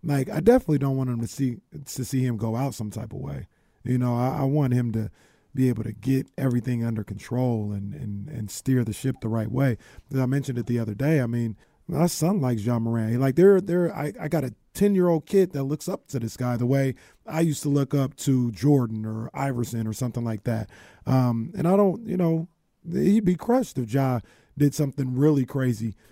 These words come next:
and, and, and found himself out of the league or anything, man. So, um, that and just the fact that I don't wanna see, you know, another young brother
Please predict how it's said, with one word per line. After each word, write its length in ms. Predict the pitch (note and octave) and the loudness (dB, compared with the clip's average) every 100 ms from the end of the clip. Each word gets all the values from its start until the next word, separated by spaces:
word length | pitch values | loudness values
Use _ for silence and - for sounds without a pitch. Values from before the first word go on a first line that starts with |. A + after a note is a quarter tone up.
| _ A#2+ | _ -4
and, 180 | B2+ B2+ B2+ | -2 -2 -2
and, 320 | A#2+ A#2 D3+ | -2 -2 -2
and 160 | B2+ C3+ | -2 0
found 200 | C3+ B2+ | 0 -2
himself 300 | A#2 B2+ B2+ | -2 -4 -2
out 140 | B2+ | -2
of 60 | A2+ | 0
the 60 | A#2+ | 0
league 200 | B2 A2+ | 0 0
or 60 | |
anything, 360 | A2+ A2 A2 A2 | -2 -2 -4 -4
man. 200 | A2+ A#2 | -4 -4
So, 280 | - A2 G#2+ - - _ - | -2 -2 -2 -8 -20 _ -8
um, 400 | C3 B2+ A#2+ E3 - - | -2 0 -2 -6 -8 0
that 340 | D3+ F3 F3+ - | 2 4 0 -2
and 120 | D3 | 0
just 180 | C#3+ - | 0 -2
the 60 | |
fact 220 | C3 D3 - | -4 -2 -2
that 100 | C3 | -2
I 120 | C#3+ | 0
don't 100 | C#3 | 0
wanna 160 | C3+ | -2
see, 160 | B2+ C3+ | -2 -4
you 160 | B2+ D#3+ | -2 0
know, 160 | C3 | 0
another 240 | C3+ C3 B2+ | 2 2 0
young 240 | C3 B2+ | 0 0
brother 340 | B2+ C3 A#2+ | 0 2 0